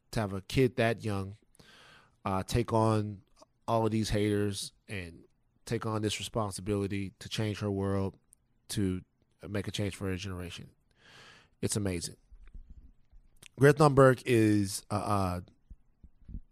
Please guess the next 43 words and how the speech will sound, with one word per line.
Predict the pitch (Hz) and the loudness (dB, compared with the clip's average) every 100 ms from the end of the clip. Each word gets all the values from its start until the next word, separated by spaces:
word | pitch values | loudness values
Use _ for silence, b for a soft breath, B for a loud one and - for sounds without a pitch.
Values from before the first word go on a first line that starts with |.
| _ _ _ _ - | _ _ _ _ -8
she's | - 101 | -4 0
a | |
celebrity. | - 131 117 87 - - b b b b b b b | 4 6 4 2 -10 -20 b b b b b b b
We | - | 2
also | 139 180 | 6 8
have | 139 | 8
Little | 131 143 | 8 6
Miss | 131 117 | 6 2
Flint, | 151 156 131 _ _ _ _ _ _ _ _ _ _ _ | 2 2 0 _ _ _ _ _ _ _ _ _ _ _
who | 120 | -6
actually | 107 117 | -4 -4
lived, | 104 113 165 120 107 127 - - _ _ _ _ b b b b b b - | -2 6 10 10 8 0 -14 -20 _ _ _ _ b b b b b b -6
uh, | 101 98 | -4 -2
lives | 107 139 127 117 120 - - _ _ | 4 8 10 8 4 -6 -10 _ _
in | 113 | -4
a | 107 | -4
community | 117 135 135 120 | -2 0 4 4
up | 117 | 4
there | 117 | 0
in | 117 | 0
Flint. | - 107 | -2 -4
Shout | 104 104 | -2 0
out | 104 | 0
to | 101 | -4
Flint. | - 107 | -6 -4
There | 98 | -2
was | 101 92 | -4 -2
just | 104 - | -4 -2
a, | 98 92 - - | -2 -4 -8 -12
a | 85 | -8
six | 98 107 | -6 -6
hundred | 113 101 104 | -4 -2 -4
twenty-six | - 104 98 107 - | -4 -4 -4 -6 -6
million | 104 101 101 | -4 -2 -2
dollar | 95 98 | -2 -2
settlement | - 104 95 95 | -2 -2 -2 -6
in | 92 | -8
the | |
Flint | 90 98 | -10 -10
water | 90 95 90 | -6 -6 -8
cri-, | - - | -10 -14
crisis | - 92 92 - | -12 -10 -10 -12
case. | - - - | -14 -14 -16